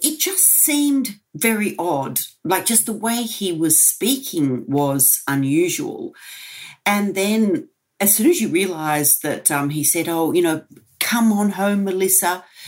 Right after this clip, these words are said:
you're not in trouble, you haven't done anything wrong," and you think, "Hang on, your house has just been raided by authorities, uh, you have been stealing money from people.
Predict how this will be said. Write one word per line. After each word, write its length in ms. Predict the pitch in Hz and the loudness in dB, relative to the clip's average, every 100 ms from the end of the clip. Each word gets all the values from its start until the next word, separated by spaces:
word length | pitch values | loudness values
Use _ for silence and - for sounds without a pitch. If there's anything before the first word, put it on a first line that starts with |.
| - | -8
you're 240 | 175 185 | 0 0
not 220 | 190 202 202 | 2 2 0
in 160 | 190 | 0
trouble, 540 | 185 - 180 180 190 180 | -4 -2 -2 -2 -2 0
you 100 | 160 | -2
haven't 320 | 170 202 190 | -2 -2 0
done 160 | 165 | 0
anything 480 | 180 180 175 180 175 | 0 0 -2 -2 -2
wrong," 400 | 175 170 185 185 | -2 0 -2 -2
and 120 | - 190 | -4 -4
you 100 | 185 | -4
think, 360 | - 202 165 - _ _ _ | -4 -4 -4 -10 _ _ _
"Hang 280 | - 180 226 | -6 0 2
on, 360 | 190 151 220 - - - - - | 2 4 2 0 -8 -20 -20 -10
your 140 | - 113 | -4 -2
house 340 | 131 202 233 | 0 0 0
has 160 | 247 220 | 0 0
just 260 | 190 202 | 0 -2
been 280 | - 202 196 | 0 -2 0
raided 500 | 170 180 180 185 - | 2 2 2 0 -2
by 240 | 160 156 156 | 0 0 0
authorities, 1040 | 151 165 151 160 160 160 156 160 - - - - - - | -4 -2 0 0 -2 0 0 0 0 -2 -8 -20 -20 -6
uh, 380 | 127 123 113 113 | -2 0 0 -2
you 380 | 127 143 143 135 | 0 2 2 2
have 200 | 127 - | -2 -2
been 160 | 117 | 0
stealing 540 | 113 - 190 240 226 202 | 2 0 0 0 0 0
money 240 | 208 226 | 0 0
from 280 | 214 185 170 | 0 -2 -4
people. 640 | 165 156 160 170 175 165 | -2 -4 -2 0 2 0